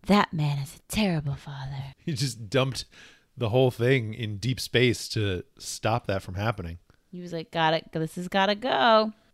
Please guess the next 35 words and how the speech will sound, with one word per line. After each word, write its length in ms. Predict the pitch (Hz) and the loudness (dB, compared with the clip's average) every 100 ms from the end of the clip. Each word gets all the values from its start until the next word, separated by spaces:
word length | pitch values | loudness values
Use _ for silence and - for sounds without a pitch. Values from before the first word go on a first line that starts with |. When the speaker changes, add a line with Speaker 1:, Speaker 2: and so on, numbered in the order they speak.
| - | -16
Speaker 2:
Oh, 200 | - 76 - _ _ _ _ | -14 -14 -16 _ _ _ _
sinister 500 | - - 117 110 - | -14 -6 -4 -2 -4
showdown 680 | 90 - 107 107 98 92 78 | -4 0 2 2 2 -4 -6
at 100 | 98 - | -10 -6
the 120 | 95 | -4
end. 360 | 104 95 87 - _ _ _ _ _ _ - | -4 -6 -10 -16 _ _ _ _ _ _ -4
Do 120 | 151 | 0
we 120 | 175 | 2
shoot 220 | 156 196 | 2 0
him 120 | 196 | 2
now, 180 | 156 139 | 4 6
Mister 260 | 175 208 226 | 4 2 0
Greycrow? 520 | 233 233 - 247 254 _ _ _ | 0 0 2 2 0 _ _ _
Speaker 1:
Not 300 | 175 160 - | -6 -6 -6
quite 340 | - 170 143 - | -2 0 0 -2
yet. 420 | 131 - - - | -8 -10 -14 -10
Speaker 2:
Yeah. 340 | 107 98 87 87 _ _ _ | -4 -2 -4 -8 _ _ _
It's 140 | - - | -10 -2
not 120 | 165 | 0
even 140 | 175 | 2
about 320 | 170 147 175 | 2 2 4
you. 160 | 160 98 | 4 2
It's 160 | 95 - | 0 -2
about 240 | 131 143 | 0 2
what 100 | 147 | 2
I'm 80 | 135 | 2
trying 260 | 123 147 139 | 0 -2 -2
to 100 | 123 | -4
do 300 | 101 135 131 | -4 -2 -2
through 420 | 110 - - 160 | -4 -10 -2 0
you, 340 | 165 101 76 80 _ _ _ - | 0 -2 -4 -8 _ _ _ -6
this 320 | 110 - - - _ _ - | -4 -4 -10 -14 _ _ -10
Tarnister. 720 | - 123 131 95 - 92 90 - - _ - - | -2 0 0 -2 -4 -4 -6 -10 -18 _ -20 -12
Speaker 1:
I 80 | 165 | -12
can't. 400 | - 151 139 | -6 -6 -6